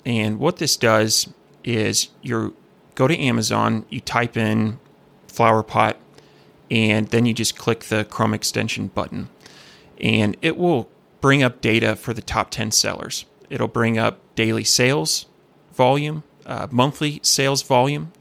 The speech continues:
It'll show the number of reviews that the top ten sellers have. And it gives you some indication of how often is this being searched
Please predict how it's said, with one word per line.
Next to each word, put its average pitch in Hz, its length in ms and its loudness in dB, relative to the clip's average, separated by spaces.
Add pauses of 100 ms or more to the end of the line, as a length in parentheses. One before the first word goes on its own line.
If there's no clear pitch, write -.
It'll 123 140 -4
show 123 300 2
the 113 100 -2
number 123 400 0
of 104 220 -6
reviews 127 680 -2 (640)
that 113 400 0 (400)
the - 120 -8
top - 260 -2
ten 127 160 -2
sellers 135 380 2
have. 143 320 -2 (480)
And 139 100 0
it 139 140 -2
gives 220 200 -2
you 160 120 -2
some 156 320 2
indication 131 640 0
of 107 320 -2 (640)
how 165 320 2
often 127 340 2
is 110 80 -2
this 113 160 -2
being 120 220 -2
searched - 560 -2